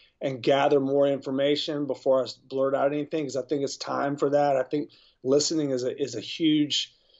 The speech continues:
uh, issue in our communication. A lot of people are just throwing these platforms out and,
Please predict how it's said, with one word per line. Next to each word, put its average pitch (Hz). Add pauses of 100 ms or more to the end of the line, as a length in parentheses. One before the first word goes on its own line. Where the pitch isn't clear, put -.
(340)
uh, 135
issue 147 (800)
in 139
our 131
communication. 143
A 123
lot 139
of 151
people 151
are 127
just 127
throwing 160
these 131
platforms 147
out 131
and, 117